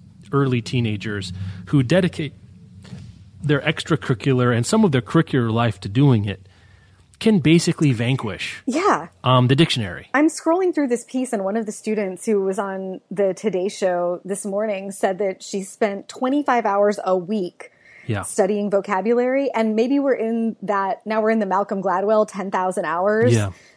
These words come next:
Speaker 2: zone. If you can accumulate ten thousand hours over the course of a couple of years with that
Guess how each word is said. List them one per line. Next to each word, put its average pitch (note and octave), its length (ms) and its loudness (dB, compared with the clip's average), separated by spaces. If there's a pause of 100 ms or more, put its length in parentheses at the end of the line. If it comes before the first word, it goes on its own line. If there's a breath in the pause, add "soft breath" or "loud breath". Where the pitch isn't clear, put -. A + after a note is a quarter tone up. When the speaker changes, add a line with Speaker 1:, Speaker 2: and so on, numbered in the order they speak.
Speaker 2:
zone. B3 420 0
If G3+ 60 -4
you A#3+ 140 -2
can D#4 140 -2
accumulate G#3 760 -2
ten G#3+ 220 -8
thousand G3+ 300 -2
hours F3+ 340 -4
over E3+ 140 -6
the G3 100 -8
course G3 260 -6
of F#3 80 -8
a G3 60 -6
couple G3 320 -6
of F3+ 100 -6
years F#3 380 0
with F#3 120 -8
that F#3+ 300 -2